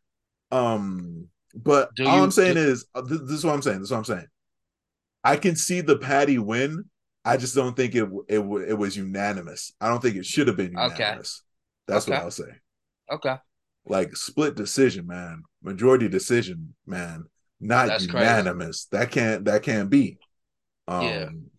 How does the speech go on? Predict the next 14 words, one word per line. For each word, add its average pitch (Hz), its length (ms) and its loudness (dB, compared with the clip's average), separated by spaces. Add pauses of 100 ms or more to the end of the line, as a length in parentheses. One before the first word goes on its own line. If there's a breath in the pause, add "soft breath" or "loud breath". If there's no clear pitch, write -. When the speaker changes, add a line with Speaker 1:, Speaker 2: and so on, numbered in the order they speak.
(420)
Speaker 1:
I, 82 120 -6 (200)
I, - 40 4 (200)
I 120 320 4 (120)
personally 113 400 0
think 113 220 -2
that 104 160 6
Jared 104 260 4
Gordon 101 260 2
got 90 220 -4
robbed. - 380 -6 (1300)
Speaker 2:
Okay. 104 300 -10 (300)
Speaker 1:
But 78 120 -4
yeah. 85 300 -6 (1400)
Speaker 2:
I, 139 160 0